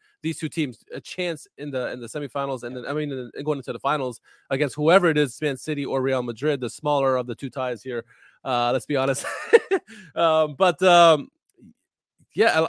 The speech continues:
all to play for in this one. Um, uh, we, we talked about this on your podcast, how, uh, maybe Inter are the better of the two teams at the moment. It, slight advantage, slight advantage between the two teams at the moment, just because the way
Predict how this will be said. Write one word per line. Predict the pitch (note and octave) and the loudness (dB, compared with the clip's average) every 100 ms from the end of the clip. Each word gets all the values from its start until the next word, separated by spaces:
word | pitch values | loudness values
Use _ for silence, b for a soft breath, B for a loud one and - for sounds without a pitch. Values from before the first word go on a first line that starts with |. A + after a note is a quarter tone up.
| - | 0
all | F3+ A3+ A#3 | 4 4 4
to | A3 | 0
play | - D#3+ | 2 0
for | D3+ D3+ C#3+ | 0 -2 -2
in | C3+ | -2
this | C#3+ C3+ - | -4 -8 -6
one. | C3 B2+ A#2+ | -6 -6 -10
Um, | - A#2+ A#2 A2+ G#2+ - _ _ _ _ _ _ _ _ - _ - | -10 -8 -6 -8 -12 -20 _ _ _ _ _ _ _ _ -20 _ -18
uh, | B2+ A#2+ - | -16 -14 -10
we, | D3+ E3+ | -6 -2
we | F3 | -2
talked | F3+ F3+ F3+ | 0 0 0
about | F3+ | -4
this | E3 | -4
on | D3+ | -4
your | D3 C#3 | -4 -4
podcast, | C#3 A#2+ - A#2 G#2+ | -4 -4 -4 -6 -6
how, | B2+ A2+ G#2 b b b b b | -6 -6 -6 b b b b b
uh, | - A2+ A2 - - | -8 -6 -6 -10 -10
maybe | C#3 E3+ F3 C#3+ | -2 -2 -2 -4
Inter | E3+ - D#3+ | -6 -4 -4
are | B2+ C#3+ C#3 | -2 -2 -2
the | B2+ | -6
better | A2 C#3 C3+ | -4 -4 -4
of | C3 | -6
the | B2+ | -8
two | - C3 | -10 -14
teams | - C#3 B2 | -10 -10 -8
at | C3+ - | -10 -8
the | C3 | -4
moment. | C#3 F3 F3 F#3+ D#3+ | -2 0 0 -4 -4
It, | |
slight | - A3+ | 4 4
advantage, | D#3 D3 F#2+ | 6 0 -4
slight | - F3 F3+ | -4 -2 -2
advantage | D3 D3 C#3 | -2 -6 -6
between | C3 B2 C#3+ - | -12 -12 -12 -12
the | B2 | -14
two | A#2+ C3 | -14 -12
teams | C3+ A#2+ | -12 -12
at | A#2 | -12
the | A2+ | -8
moment, | A#2+ A#2+ | -8 -8
just | C3 C3 | -10 -10
because | C#3 C#3 B2 | -8 -6 -6
the | B2 | -6
way | B2+ B2+ B2 | -4 -2 -4